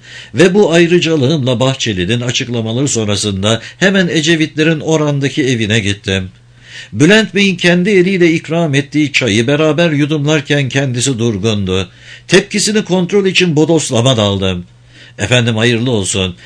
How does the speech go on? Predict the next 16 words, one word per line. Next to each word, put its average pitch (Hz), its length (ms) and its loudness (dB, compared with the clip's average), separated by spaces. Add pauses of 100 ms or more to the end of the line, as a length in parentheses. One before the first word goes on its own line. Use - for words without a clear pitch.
(140)
M 127 140 2
H 170 200 2
P 190 140 2
ve 170 120 4
anap'la 151 680 0 (260)
bakanlıkları 147 720 0
paylaşma 156 500 0
görüşmelerine 156 720 0
başlamışsınız." 151 880 -2 (380)
Ecevit 87 460 -4
yüzünü 113 420 -4
buruşturarak 113 600 -4
şunu 110 180 -6
söyledi: 90 580 -2 (720)
"Sayın 117 360 0
Önkibar, 85 760 -4